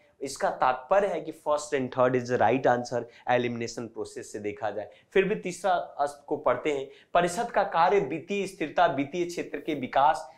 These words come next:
आपका अंतर नियामक समन्वय और वित्तीय साक्षरता, वित्तीय समावेशन तथा बड़ी वित्तीय कंपनियों के कामकाज सहित अर्थव्यवस्था से जुड़े छोटे मुद्दे पर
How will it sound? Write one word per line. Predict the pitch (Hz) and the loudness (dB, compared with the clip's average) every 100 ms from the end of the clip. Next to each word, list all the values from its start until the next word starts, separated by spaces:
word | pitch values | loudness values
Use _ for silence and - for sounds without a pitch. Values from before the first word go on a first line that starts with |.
| - - | -20 -6
आपका | - 139 - 160 | 0 0 0 -4
अंतर | 139 147 151 180 | -2 -4 0 0
नियामक | 160 147 143 156 160 | 0 0 0 0 -4
समन्वय | - 135 143 165 170 175 | -8 -4 -4 -2 -4 0
और | 160 135 | 2 4
वित्तीय | 127 139 180 | 2 -2 -2
साक्षरता, | 165 139 123 - - 170 - 175 | 0 2 0 0 -2 0 2 2
वित्तीय | 170 143 - 170 | 2 -6 -6 -6
समावेशन | - 127 127 131 165 175 185 175 - _ - | -4 -2 -2 0 2 2 -2 -4 -10 _ -2
तथा | 185 190 180 - - - | 0 2 0 -2 -16 -8
बड़ी | 131 185 262 | 2 4 4
वित्तीय | 202 190 - 196 | -2 -8 -10 -10
कंपनियों | 196 156 139 165 170 | -8 -10 -10 -12 -12
के | 170 | -12
कामकाज | 156 143 147 147 143 143 | -12 -8 -8 -6 -6 -6
सहित | - 147 131 | -10 -14 -8
अर्थव्यवस्था | 139 135 131 131 131 131 147 | -6 -4 -4 -4 -4 -8 -16
से | - | -14
जुड़े | 120 123 135 | -10 -6 -6
छोटे | - - 113 139 | -6 -6 -2 -2
मुद्दे | 120 113 135 | -4 -2 -2
पर | - 151 | 2 0